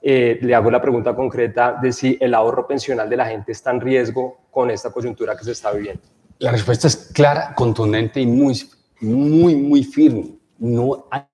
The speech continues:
Speaker 2: ningún riesgo. No hay ningún riesgo porque es una visión de largo plazo. Lo segundo,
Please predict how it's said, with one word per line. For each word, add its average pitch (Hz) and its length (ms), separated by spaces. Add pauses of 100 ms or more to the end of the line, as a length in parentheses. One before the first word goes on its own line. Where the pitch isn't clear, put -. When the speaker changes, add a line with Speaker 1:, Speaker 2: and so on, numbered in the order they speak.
(180)
Speaker 2:
ningún 143 360
riesgo. 127 460 (560)
No 113 160
hay 123 80
ningún 139 300
riesgo 151 360 (200)
porque 101 240
es - 80
una 127 120
visión 104 440
de 110 160
largo 110 340
plazo. 110 320 (560)
Lo 117 100
segundo, 131 460